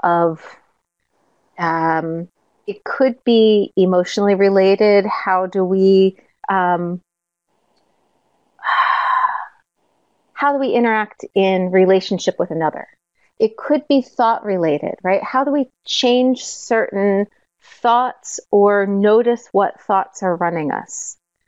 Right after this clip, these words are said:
So there's, um, it could be spiritual, right? It could be, how do we connect to spirit? What does that feel like in our bodies? What does that look like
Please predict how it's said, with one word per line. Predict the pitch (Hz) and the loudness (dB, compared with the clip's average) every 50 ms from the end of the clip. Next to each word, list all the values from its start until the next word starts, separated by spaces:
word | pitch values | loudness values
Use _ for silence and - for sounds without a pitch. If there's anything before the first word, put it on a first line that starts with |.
| _ _ _ _ _ _ _ _ _ _ | _ _ _ _ _ _ _ _ _ _
So | - - - 247 240 | -4 0 0 2 2
there's, | 254 262 254 254 254 - - - | 4 4 4 2 2 0 -4 -2
um, | - 226 220 220 214 214 214 208 208 208 - - _ - | 0 0 2 2 2 2 2 0 -2 -4 -8 -8 _ -2
it | 208 202 - | -2 -2 -2
could | - - - 247 247 247 - | -4 0 0 0 0 0 -2
be | - 240 226 220 214 214 214 214 214 | 0 2 4 4 6 6 6 4 2
spiritual, | 214 - - - - 302 381 370 - - 180 143 - - 190 _ _ _ _ | 0 -4 -8 -2 0 2 2 2 0 -2 -2 -2 -2 -4 -12 _ _ _ _
right? | 214 214 214 226 - | -2 -2 0 0 0
It | - 208 - | -2 -4 -4
could | - - 254 247 - | -2 -2 -2 0 2
be, | 247 247 233 233 _ _ _ _ | 0 0 0 0 _ _ _ _
how | - - 269 277 311 | -6 -2 -2 0 0
do | 330 320 | 0 -2
we | 320 | -2
connect | 311 - - 247 254 269 269 - | -4 -2 0 0 0 0 -2 -6
to | 226 | -8
spirit? | - - - - 262 262 202 - - 175 | -8 -4 -2 0 2 2 0 -2 -4 -4
What | - 175 190 | -2 0 0
does | 208 226 226 - | 2 0 0 0
that | 240 226 - _ _ | -2 -4 -4 _ _
feel | 226 220 220 | 2 2 2
like | 214 208 185 185 - | 2 2 0 -2 -4
in | 185 180 | -6 -6
our | 170 170 | -6 -4
bodies? | 175 - 180 180 180 170 156 156 - | -2 -2 0 0 0 -2 -6 -6 -4
What | - 170 | -2 0
does | 180 185 190 | 0 2 2
that | 214 202 - - | 0 -2 -4 -4
look | 190 190 190 190 - - | -6 -6 -6 -6 -8 -6
like | - 151 - - - | -4 -4 -4 -6 -10